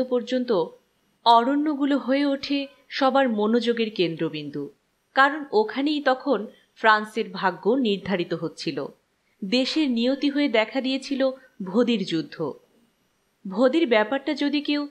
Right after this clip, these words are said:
ঠিকমতো বুঝতে চায়, তাহলে তাকে দুটো পক্ষের কথা চিন্তা করতে হবে। একদিকে ফরাসি বিপ্লবের সূচনাকারী প্রজাতন্ত্র, অন্যদিকে ব্রিটানির মেহনতি ও বঞ্চিত কৃষক সমাজ।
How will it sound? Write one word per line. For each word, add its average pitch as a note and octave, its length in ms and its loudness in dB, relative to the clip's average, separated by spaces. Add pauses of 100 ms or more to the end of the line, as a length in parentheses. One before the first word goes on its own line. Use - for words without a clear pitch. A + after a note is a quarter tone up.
(280)
ঠিকমতো D4 460 0
বুঝতে A3+ 400 -2
চায়, G3 300 0 (440)
তাহলে G3+ 420 4
তাকে C4 320 -2 (320)
দুটো C4+ 380 -2
পক্ষের B3+ 460 0
কথা A#3+ 220 -4
চিন্তা F3+ 340 -2
করতে D#3 300 -6
হবে। D3 280 -4 (680)
একদিকে A#3 440 -2
ফরাসি G#3+ 480 -2
বিপ্লবের G3 520 -2
সূচনাকারী F#3 720 -4 (300)
প্রজাতন্ত্র, F#3 680 0 (640)
অন্যদিকে D4 600 2 (380)
ব্রিটানির A#3 500 0
মেহনতি G#3+ 640 0 (300)
ও G3+ 140 0
বঞ্চিত G3+ 520 0 (120)
কৃষক G3+ 480 -4
সমাজ। D3 380 -4